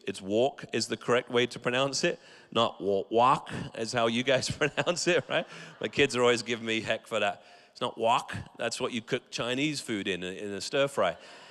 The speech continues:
It's walk, okay? And Jesus says, "Pick up your mat and walk." And so he's healed. But here's the bad news. This is on the Sabbath.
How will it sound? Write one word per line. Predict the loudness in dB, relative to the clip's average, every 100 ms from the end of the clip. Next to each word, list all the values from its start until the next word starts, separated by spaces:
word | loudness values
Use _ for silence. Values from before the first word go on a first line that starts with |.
| -20 -6 -4
It's | -4
walk, | -4 2 4 4 2 -4 -10 -10 -10
okay? | -4 0 0 -2 -14 -20 -18 -16 -18 -20 -20 -20 _ 0
And | 4
Jesus | 6 6 4
says, | 0
"Pick | 4 4 6
up | 4
your | 4
mat | 6 4 6
and | 4 6
walk." | 8 8 4 -4 -12 -16 -20 _ _ -20 -20 _ _ _ _ 0
And | 2
so | 4 4
he's | 4 2
healed. | 2 4 4 2
But | 4 4 2 -8 -14 0
here's | 0 2
the |
bad | 2 2 2
news. | 0
This | 0 0
is | 0
on | 0
the |
Sabbath. | 0 0 0 0 -4 -6